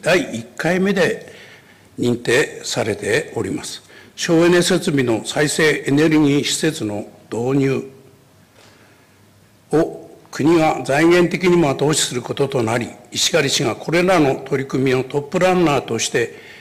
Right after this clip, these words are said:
日本を牽引していくこととなります。先般の各、各社新聞報道にもありますように、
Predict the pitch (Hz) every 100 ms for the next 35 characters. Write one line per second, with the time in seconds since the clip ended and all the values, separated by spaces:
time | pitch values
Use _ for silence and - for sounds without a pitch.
0 | - - 135 135 175 147 120 110 - 143
1 | 139 160 160 156 - 160 147 - 143 131
2 | 135 - - 117 - 151 - - 98 -
3 | - - - - - - - - - -
4 | - _ _ - - 185 165 151 120 110
5 | 104 - - - - 190 - 220 - -
6 | - - _ - 170 175 156 123 156 151
7 | 170 160 170 156 143 120 110 107 - 131
8 | 123 139 135 113 127 95